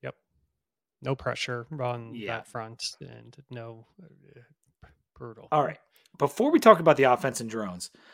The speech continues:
Speaker 2: let's take a second to talk about our sponsor, okay?
Speaker 1: Yep.
Speaker 2: Two Deep Hokies Under the Influence podcast is brought to you by Roback.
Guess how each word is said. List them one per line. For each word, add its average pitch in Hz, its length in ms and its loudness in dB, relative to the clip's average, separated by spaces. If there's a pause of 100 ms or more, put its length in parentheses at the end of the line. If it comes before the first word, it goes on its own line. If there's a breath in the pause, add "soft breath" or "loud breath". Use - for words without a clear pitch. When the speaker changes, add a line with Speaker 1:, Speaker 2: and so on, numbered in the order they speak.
(180 soft breath)
Speaker 2:
let's 147 400 2 (100)
take 165 260 0
a 170 60 2
second 135 420 -2 (100)
to 127 100 -4
talk 123 300 -2
about 117 300 -4
our 110 140 -6
sponsor, - 420 -10 (160)
okay? 117 220 -10 (580 loud breath)
Speaker 1:
Yep. 160 140 -8 (540)
Speaker 2:
Two 220 160 6
Deep 214 160 6
Hokies 180 380 4
Under 180 140 2
the 160 120 4
Influence 151 340 2
podcast 135 640 2
is 135 140 -10
brought 143 340 2
to - 140 -4
you 139 160 -2
by 123 320 2
Roback. 120 640 2